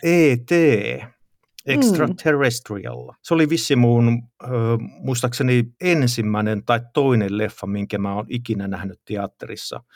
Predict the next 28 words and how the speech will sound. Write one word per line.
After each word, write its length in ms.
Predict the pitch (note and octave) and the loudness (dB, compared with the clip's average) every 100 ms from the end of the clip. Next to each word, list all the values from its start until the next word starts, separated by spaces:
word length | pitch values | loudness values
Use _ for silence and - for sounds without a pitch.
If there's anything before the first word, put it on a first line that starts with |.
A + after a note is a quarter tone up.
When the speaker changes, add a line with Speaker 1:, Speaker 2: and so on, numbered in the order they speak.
| _ _ _ | _ _ _
Speaker 1:
Vuosi 320 | B2+ A#2+ A#2+ - - | 0 0 -2 -14 -12
oli 300 | A2 A2 A2 G#2+ | -4 -2 -2 -2
kahdeksankymmentäkaksi 1160 | B2+ A#2 A2+ G#2 G#2 G#2 G#2 G2 - G#2 - | -2 -2 -2 -6 -6 -6 -6 -6 -6 -8 -6
ja 40 | G2+ | -6
mä 120 | G2 | -6
oon 120 | G2+ | -6
ollut 220 | G#2 G2+ | -8 -10
silloin 400 | - - G#2+ G2+ - _ A#2+ | -12 -10 -8 -8 -12 _ -18
vissiin 280 | - - G#2+ | -12 -10 -10
seitsemänvuotias, 1040 | - G#2 - - G2 G2 - - - - - | -6 -8 -8 -16 -20 -20 -18 -18 -16 -16 -16
jos 160 | - | -14
nyt 180 | - - | -14 -14
yhtäkkiä 500 | G2 - F#2+ - - | -14 -12 -14 -14 -14
osaa 240 | - - | -12 -12
oikein 400 | D2 - - - | -10 -12 -14 -14
laskea. 440 | D2 - - - - _ _ _ _ | -12 -12 -14 -14 -14 _ _ _ _
Ja 140 | A#2+ B2 | -2 -2
ton 320 | - D3+ C#3 | 2 2 4
jälkeen 400 | E3+ E3 B2 A2+ | 2 2 0 0
mä 100 | G#2+ | 0
oon 80 | G#2 | -2
siis 200 | G#2 - | -4 -2
ton 160 | A#2 | -2
E 160 | B2+ B2+ | 0 0
T:n 260 | A#2+ G#2 G2+ | 0 -2 -2
nähnyt 340 | F#2+ G#2 G2+ - | -4 -6 -8 -6
telkkarista 640 | A2+ G#2+ - G2+ G2 - | -4 -4 -6 -8 -8 -10
ehkä 260 | - - - | -12 -8 -10